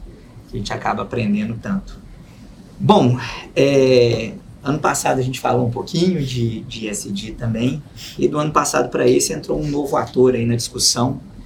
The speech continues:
que eu acho que é muito importante, muito interessante. Eu queria trazê-lo aqui pra essa nossa conversa, que é o chat G P T. Não só o chat em si,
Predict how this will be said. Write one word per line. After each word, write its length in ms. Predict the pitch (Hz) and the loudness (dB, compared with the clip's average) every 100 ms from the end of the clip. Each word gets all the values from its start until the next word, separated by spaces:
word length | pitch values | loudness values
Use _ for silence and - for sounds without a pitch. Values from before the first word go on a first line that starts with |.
| - - - | -20 -20 -16
que 800 | - 120 117 113 110 107 104 101 - | -4 2 2 4 2 2 0 -2 -4
eu 140 | 113 | 0
acho 200 | 117 117 | 2 0
que 80 | - | 0
é 60 | 110 | 2
muito 260 | 117 127 | 2 2
importante, 680 | 120 123 - - 120 139 - | 0 0 -2 0 0 0 -2
muito 200 | 127 131 | -2 0
interessante. 800 | 123 120 113 - 127 131 - - - - - - | 2 2 2 0 0 0 -4 -14 -18 -18 -18 -8
Eu 120 | 123 | -6
queria 260 | 110 123 123 | -2 2 2
trazê-lo 580 | 127 127 117 113 113 107 | 2 0 0 -2 -4 -4
aqui 200 | - 113 | -4 -6
pra 100 | 113 | -4
essa 180 | 117 | -4
nossa 280 | 110 - - | -4 -4 -6
conversa, 600 | - 120 104 123 123 135 127 - | -4 -2 2 2 0 -8 -12 -2
que 80 | 139 | 2
é 60 | |
o 80 | 127 | 2
chat 320 | 127 127 123 | 2 0 2
G 80 | 131 | 2
P 160 | - 131 | 4 0
T. 220 | - - - - - - - - - - - - | -2 -12 -14 -20 -20 -18 -18 -16 -16 -16 -16 0
Não 160 | 180 | 2
só 220 | 202 180 | 4 4
o 40 | - | 4
chat 440 | - 135 135 - | 4 2 2 2
em 60 | 127 | 2
si, 380 | 120 127 143 | 4 4 2